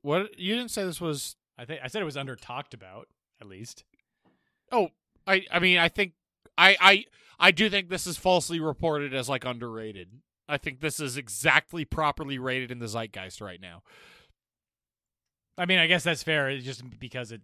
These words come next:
Speaker 2: actually is talked about relatively highly in the zeitgeist right now. So, yeah. <laughs> Did you give it a thumbs up or a thumbs down? Are we still in
Speaker 1: Thumbs
Speaker 2: ratings?
Speaker 1: up.
Speaker 2: What's
Speaker 1: Thumbs
Speaker 2: happening?
Speaker 1: up.
Speaker 2: Okay.
Speaker 1: Yeah, thumbs up. Go watch this movie.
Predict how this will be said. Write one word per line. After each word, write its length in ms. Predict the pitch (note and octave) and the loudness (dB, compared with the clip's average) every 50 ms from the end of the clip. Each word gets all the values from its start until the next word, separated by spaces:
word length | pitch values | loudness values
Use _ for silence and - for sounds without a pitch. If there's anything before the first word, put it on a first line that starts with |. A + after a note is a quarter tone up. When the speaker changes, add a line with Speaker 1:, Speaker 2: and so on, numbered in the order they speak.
| _ - | _ -12
Speaker 2:
actually 400 | C3 A#2+ A#2 - - B2 A#2 A2+ | -12 -12 -12 -12 -12 -12 -10 -10
is 260 | A#2 A#2+ G#2+ A2 - _ - | -10 -12 -12 -16 -18 _ -10
talked 220 | B2+ A#2+ A2+ - | -10 -10 -10 -10
about 260 | G#2+ A2 G#2+ G#2 - A2+ | -12 -12 -12 -12 -12 -12
relatively 460 | A#2+ A2+ A2 G#2+ - A2+ G2+ G#2+ G#2 | -10 -10 -10 -10 -10 -12 -12 -12 -10
highly 280 | G2+ G#2+ G#2+ G2+ G2 | -10 -10 -12 -12 -14
in 60 | G2+ G2 | -16 -18
the 60 | G2+ | -14
zeitgeist 420 | F#2+ A#2 A#2+ A#2 - F#2+ F#2+ - | -12 -12 -12 -12 -12 -16 -16 -14
right 120 | - G#2 G2+ | -16 -16 -16
now. 180 | F#2+ F#2+ G2 F#2+ | -18 -20 -18 -16
So, 240 | - A#2 G2 F2+ - _ | -16 -16 -16 -16 -18 _
yeah. 200 | - A#2 A#2 G2+ F#2 _ _ _ _ _ | -12 -12 -12 -12 -12 _ _ _ _ _
<laughs> 60 | - - - B4 A#4 - - _ _ _ - D3 - _ D#3 - _ - | -12 -12 -12 -12 -16 -20 -20 _ _ _ -14 -14 -12 _ -16 -10 _ -2
Did 160 | D3 D3+ D#3 | 0 2 2
you 60 | B3 | 2
give 220 | G#3+ F3 F#3+ A3+ | 6 6 6 6
it 60 | B3+ B3+ | 6 4
a 60 | A3+ | 4
thumbs 300 | - B3 B3 A#3+ A3 A3+ | 4 2 2 2 2 0
up 160 | A#3+ B3 - | 0 0 0
or 60 | D#4 | -4
a 40 | D4+ | -2
thumbs 220 | - A#3+ A#3 A3 G#3 | 0 0 0 2 2
down? 220 | G#3 A3+ A3+ A3+ | 4 4 4 4
Are 80 | A3 F#3+ | 4 2
we 80 | G3+ A3+ | 0 0
still 220 | - - G#3 G#3 | 0 0 0 2
in 60 | A#3 | 6
Speaker 1:
Thumbs 220 | A3+ B3 C4 - - | 6 6 6 6 6
Speaker 2:
ratings? 220 | F#4 D#4 C4+ G#3 | 6 6 6 6
Speaker 1:
up. 40 | D3 | 2
Speaker 2:
What's 140 | F3+ A3 - | -2 -2 -2
Speaker 1:
Thumbs 320 | - E3 F3+ B3+ C4 B3+ G#3+ | 0 2 4 4 4 4 4
Speaker 2:
happening? 20 | |
Speaker 1:
up. 140 | C4 A#3+ - - - A2 | 4 4 4 0 -6 -14
Speaker 2:
Okay. 60 | G#2 - _ _ _ _ | -16 -18 _ _ _ _
Speaker 1:
Yeah, 220 | - A3+ D4 A#3 D3+ - - | -2 0 0 0 0 0 0
thumbs 240 | G#3+ A3 G#3 F#3+ A#3+ | 0 0 0 0 0
up. 160 | A#3 - - _ | 0 0 -2 _
Go 100 | C#3+ F#3 G3 | -4 -2 0
watch 240 | G#3 A3 A3 - - | 0 0 -2 -4 -8
this 120 | D#3 - - | -12 -10 -8
movie. 300 | D3+ C3+ A2 G#2 F2 | -8 -8 -8 -10 -14